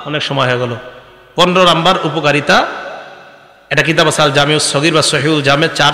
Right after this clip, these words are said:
চার পাঁচ, চারশো পঁয়তাল্লিশ নাম্বার হাদিস। এই হাদিসে আসছে, দেখেন কি মজার হাদিস।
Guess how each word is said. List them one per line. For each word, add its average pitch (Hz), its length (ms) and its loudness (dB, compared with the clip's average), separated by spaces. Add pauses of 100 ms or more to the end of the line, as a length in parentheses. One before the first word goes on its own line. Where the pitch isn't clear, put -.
চার 156 180 2
পাঁচ, 156 300 -2
চারশো 156 280 0
পঁয়তাল্লিশ 147 480 0
নাম্বার 143 260 0
হাদিস। 147 340 -2
এই 165 100 2
হাদিসে 160 300 0
আসছে, 147 180 -2
দেখেন 135 320 -2
কি 160 80 -6
মজার 147 360 2
হাদিস। 127 220 -4